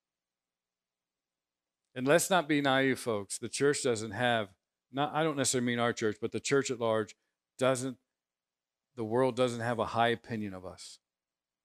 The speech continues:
And sometimes justly so. So it's gonna take time to earn their trust, to persuade them, to compel them to come in.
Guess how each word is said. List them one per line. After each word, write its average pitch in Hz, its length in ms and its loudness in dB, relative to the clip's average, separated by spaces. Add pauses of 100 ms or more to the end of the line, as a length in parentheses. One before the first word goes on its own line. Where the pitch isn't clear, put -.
(1500)
And 95 120 -12
sometimes 113 840 -2 (380)
justly 107 320 -6
so. 98 300 -6 (1600)
So - 140 -6
it's 107 100 -2
gonna 127 160 2
take 120 260 0
time 117 520 -2 (580)
to 120 160 -2
earn 131 260 0
their 113 160 0
trust, - 580 -6 (1120)
to 120 80 -8
persuade 113 600 4
them, 98 200 -6
to 107 140 -6
compel 113 460 4
them 98 180 0
to 92 100 -8
come 95 280 -4
in. 87 180 -6